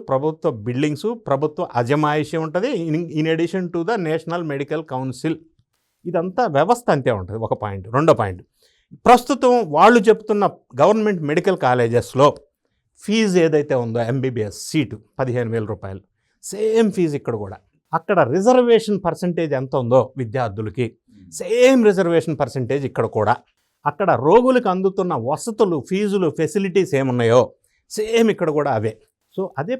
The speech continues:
ప్రైవేటైజేషన్కి ఇస్తే ఫీజు నిర్ణయించుకునేది ఆ ప్రైవేట్ వాడు, మేనేజ్‌మెంట్. రిజర్వేషన్స్ అమలు చేయాలా లేదా మనకు తెలియదు, ఫెసిలిటీస్ వాడు ఛార్జ్ చేస్తారు. So ఇది same to same ఉన్నప్పుడు గవర్నమెంట్ మెడికల్ కాలేజ్ పేరు తప్ప ఇది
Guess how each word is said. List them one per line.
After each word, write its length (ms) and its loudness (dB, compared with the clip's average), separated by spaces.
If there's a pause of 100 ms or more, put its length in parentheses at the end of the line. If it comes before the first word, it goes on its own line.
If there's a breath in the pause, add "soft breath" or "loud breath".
(120)
ప్రైవేటైజేషన్కి 880 -2
ఇస్తే 200 -4 (560)
ఫీజు 360 4 (260)
నిర్ణయించుకునేది 760 0
ఆ 20 -8 (560)
ప్రైవేట్ 360 0
వాడు, 140 -10 (220)
మేనేజ్‌మెంట్. 460 -2 (200)
రిజర్వేషన్స్ 720 2
అమలు 200 -4 (100)
చేయాలా 440 2
లేదా 240 -2
మనకు 240 -8
తెలియదు, 300 -2 (600 soft breath)
ఫెసిలిటీస్ 600 0 (100)
వాడు 240 -4
ఛార్జ్ 320 -2
చేస్తారు. 400 -4 (480)
So 80 2 (140)
ఇది 100 -2 (200)
same 400 6
to 60 2 (120)
same 240 2
ఉన్నప్పుడు 360 -2 (380)
గవర్నమెంట్ 460 -2
మెడికల్ 320 -2
కాలేజ్ 280 2 (180)
పేరు 300 6
తప్ప 200 0 (560 soft breath)
ఇది 120 0